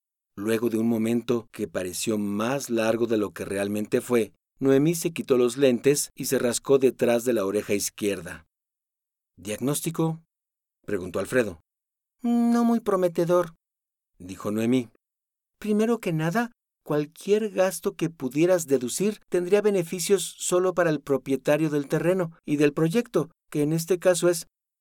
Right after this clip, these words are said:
¿el gobierno?" "Sí." "¿No deberían tomarlo como donación?" "Pueden hacerlo, pero al tomarlo como donación,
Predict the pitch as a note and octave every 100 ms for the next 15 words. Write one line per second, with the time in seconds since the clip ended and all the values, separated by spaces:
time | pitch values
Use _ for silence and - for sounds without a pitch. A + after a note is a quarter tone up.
0 | _ _ - A2+ A#2+ A#2+ C3 C3+ G#3+ -
1 | _ _ _ _ _ - - A#3+ A#3+ _
2 | _ _ _ _ _ B2+ C#3 D3 D#3 D3+
3 | C3+ C#3+ D3 C3 A2+ B2 C3+ C3 B2+ A#2
4 | A2 A2 A2 - B2+ D3 F#3+ _ _ _
5 | _ _ _ A#3+ A3 A3+ G#3 - D3 C3+
6 | F#3+ G3+ _ _ _ A3+ G#3 F3 D3+ C#3+
7 | F3+ F3 D#3 D3 G3+ A3 - G#3+ F#3+